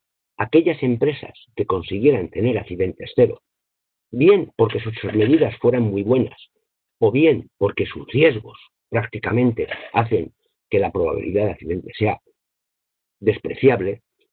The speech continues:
podríamos decir que esas empresas hubieran podido alcanzar su objetivo. Sin embargo, al introducir el concepto de lugares de trabajo seguros y saludables,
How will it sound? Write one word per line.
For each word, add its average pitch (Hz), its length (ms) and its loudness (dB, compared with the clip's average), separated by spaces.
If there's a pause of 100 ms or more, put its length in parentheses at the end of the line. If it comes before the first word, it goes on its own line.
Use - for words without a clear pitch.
podríamos 147 380 2
decir 160 260 0
que 151 80 -4
esas 143 180 -6
empresas 147 380 -2
hubieran 127 300 -2
podido 117 260 -2
alcanzar 104 400 -4
su 95 80 -2
objetivo. - 380 -4 (1000)
Sin 113 180 2
embargo, 127 500 0 (200)
al 101 300 -2 (120)
introducir 104 720 0
el 120 80 0
concepto 131 420 -2
de 113 80 2
lugares 107 360 0
de 127 60 0
trabajo 120 460 -4
seguros 104 400 -2
y 80 80 -14
saludables, 90 600 -2